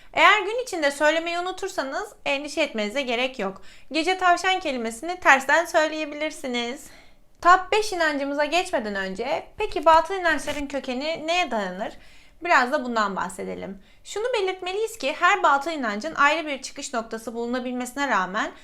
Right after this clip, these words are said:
uzmanlar batıl inançların kökeninin pagan topluluklarına kadar uzandığını ifade ediyor.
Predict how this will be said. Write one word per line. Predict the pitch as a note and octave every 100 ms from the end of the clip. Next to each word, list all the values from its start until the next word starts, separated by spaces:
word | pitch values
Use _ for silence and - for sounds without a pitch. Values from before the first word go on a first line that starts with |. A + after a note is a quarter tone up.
| - -
uzmanlar | D4 D4 F4 F4+ G4 F#4+
batıl | D#4 D#4 D#4
inançların | F#4+ D4+ A3+ A3+ G#3+ G#3
kökeninin | G#3+ G#3+ G3+ A3 E4+ F#4+
pagan | G4 F#4+ E4+
topluluklarına | D4+ C#4 C#4 C#4 D4 D4 D#4
kadar | B3+ A3+
uzandığını | A#3+ A3+ G#3+ G#3 G#3+ C4
ifade | B3+ G#3+ G3+ A#3+
ediyor. | A3 F3 E3